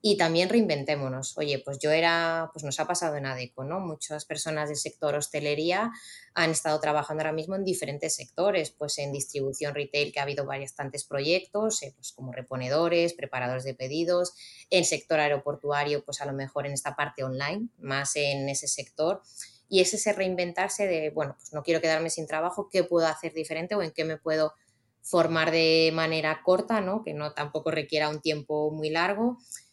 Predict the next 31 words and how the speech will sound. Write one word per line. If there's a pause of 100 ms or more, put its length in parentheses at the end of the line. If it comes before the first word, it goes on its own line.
(140)
Sí
es
este
mensaje
el
que
yo
creo
que
con
todo
lo
que
ha
pasado
en
Adecco
nos
hemos
dado
cuenta
que
es
importante, (100)
el
reinventarse
y
el
no
quedarse
atrás.